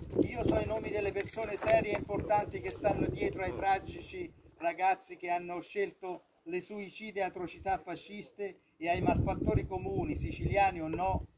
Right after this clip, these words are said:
che si sono messi a disposizione come killer e sicari. Io so tutti questi nomi e so tutti i fatti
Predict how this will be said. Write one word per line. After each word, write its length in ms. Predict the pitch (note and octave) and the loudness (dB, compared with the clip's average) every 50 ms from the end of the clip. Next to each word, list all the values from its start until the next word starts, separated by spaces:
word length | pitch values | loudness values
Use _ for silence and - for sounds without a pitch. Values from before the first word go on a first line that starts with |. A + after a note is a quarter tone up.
| _ - - | _ -14 -10
che 100 | F3 D3+ | -8 -8
si 160 | - - F3 | -8 -10 -8
sono 240 | - F#3+ F#3 F3+ F3+ | -8 -6 -4 -4 -2
messi 300 | G3+ G3+ F#3+ - - F#3+ | -2 -2 -4 -4 -6 -8
a 60 | D#3+ | -8
disposizione 840 | D#3+ D#3+ D#3+ - F#3 F3 D#3+ F3+ F3 D#3 - - G3+ G3+ F#3+ E3+ D#3 | -8 -12 -12 -8 -8 -8 -8 -8 -10 -12 -4 0 0 0 0 -2 -6
come 260 | - F3+ E3+ E3+ D#3+ | -6 -6 -4 -4 -4
killer 460 | - G3 G3+ G3 F#3+ F#3 F#3+ F#3 E3+ | -6 -6 -10 -8 -6 -4 -4 -4 -4
e 100 | F3 E3 | -4 -6
sicari. 680 | - - E3+ D#3+ - E3 D3 C3 A2 G#2+ G#2 F2+ D#2+ - _ _ _ - - _ _ _ _ _ _ _ - _ _ _ _ _ _ _ - - _ _ _ | -6 -8 -10 -6 -2 2 2 2 2 2 -2 -6 -12 -18 _ _ _ -20 -20 _ _ _ _ _ _ _ -20 _ _ _ _ _ _ _ -20 -20 _ _ _
Io 240 | D3 D#3 F3 F#3+ F#3 | -6 -2 0 0 0
so 320 | - G3 F#3+ F3+ - - _ | 2 2 0 0 0 -4 _
tutti 400 | - A3 F#3+ - - - D#3 D3 | -8 -6 -6 -8 -8 -12 -12 -10
questi 340 | - C3+ B2 - - C#3 C3+ | -8 -10 -10 -12 -14 -12 -10
nomi 440 | C3+ A#2+ A2 G#2 F#2+ F2+ F2 D#2+ - _ _ _ _ _ - - _ _ | -8 -8 -8 -10 -12 -14 -18 -20 -20 _ _ _ _ _ -20 -20 _ _
e 120 | - D3 | -8 -6
so 380 | C#3 - - F#3 F3+ E3 - - | -6 -6 -4 -4 -4 -4 -4 -6
tutti 340 | - A#3 B3 - - _ F#3+ | -6 -6 -6 -6 -6 _ -8
i 60 | F3 | -8
fatti 560 | D#3 - F3+ E3+ E3 E3 - _ - E3+ E3 | 0 2 4 4 4 2 -2 _ -10 -10 -10